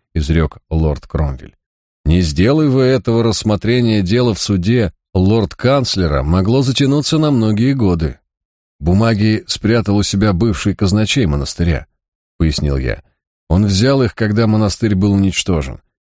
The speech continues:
Несомненно, местные крестьяне хотели, чтобы леса были переданы в общественное пользование. Сэр Ричард подозревал, что бумаги захватил другой помещик,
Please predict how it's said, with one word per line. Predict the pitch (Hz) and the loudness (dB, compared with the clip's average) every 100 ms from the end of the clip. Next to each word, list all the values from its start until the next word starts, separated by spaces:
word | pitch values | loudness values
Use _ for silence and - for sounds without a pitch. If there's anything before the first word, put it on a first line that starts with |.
| _ _ _ _ _ - | _ _ _ _ _ -4
Несомненно, | 82 - 92 104 113 104 | 0 2 2 2 0 0
местные | 98 104 - 98 | 0 0 -2 -4
крестьяне | 90 95 - 110 98 | 0 -2 0 0 0
хотели, | 87 95 - 98 | 0 -2 0 0
чтобы | 87 98 90 | 0 -2 0
леса | 90 95 - 101 | 0 0 0 0
были | 90 95 | 2 0
переданы | 85 95 95 90 92 | 0 0 2 2 2
в | 90 | 0
общественное | - 104 95 98 98 98 | -2 -4 -2 -2 0 -2
пользование. | - 127 87 69 60 57 - _ _ _ _ _ | -2 -2 0 -2 -6 -8 -12 _ _ _ _ _
Сэр | - 123 120 120 | -2 2 2 0
Ричард | 101 104 147 - 87 | 0 2 0 -2 -4
подозревал, | - 98 98 113 139 117 | -2 0 0 2 2 0
что | - 92 | -2 -2
бумаги | 87 98 92 85 | 0 2 0 -2
захватил | 80 98 87 101 92 | -2 -2 -2 0 0
другой | 90 120 120 - | 0 0 0 0
помещик, | 73 76 65 - - | -2 -2 -2 -8 -14